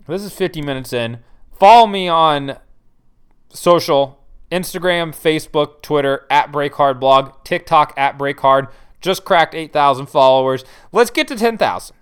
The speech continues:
Let's do it. Let's just try to go as high as we can. Um, I never read the comments. Every now and then I'll read some comments. Generally don't read them for a good reason.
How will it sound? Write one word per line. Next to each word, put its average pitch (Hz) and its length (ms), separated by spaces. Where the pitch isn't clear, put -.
Let's 240 260
do 302 200
it. - 100
Let's 214 260
just 320 140
try 294 200
to 294 80
go 277 160
as 269 80
high 240 220
as 214 120
we 226 100
can. 240 340
Um, 160 440
I 135 120
never 226 240
read 170 160
the - 40
comments. 113 480
Every 202 200
now 156 220
and 123 80
then 113 80
I'll 104 100
read 104 160
some 110 140
comments. 98 480
Generally 208 380
don't 139 340
read 151 180
them 165 340
for 156 160
a 147 80
good 143 180
reason. 117 420